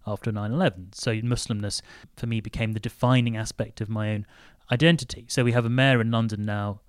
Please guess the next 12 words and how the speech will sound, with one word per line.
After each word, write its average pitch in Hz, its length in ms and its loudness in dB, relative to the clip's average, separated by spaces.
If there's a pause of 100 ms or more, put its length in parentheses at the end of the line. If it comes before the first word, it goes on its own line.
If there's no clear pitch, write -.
uh, 113 60 0
Sadiq 107 420 -2
Khan, 135 400 4 (360)
who 127 200 8
is 131 220 2
always 147 320 6
described - 560 -2
as 107 180 -6
a 104 60 -6
British 110 340 -2
Muslim 98 460 -6 (100)
mayor. 127 320 6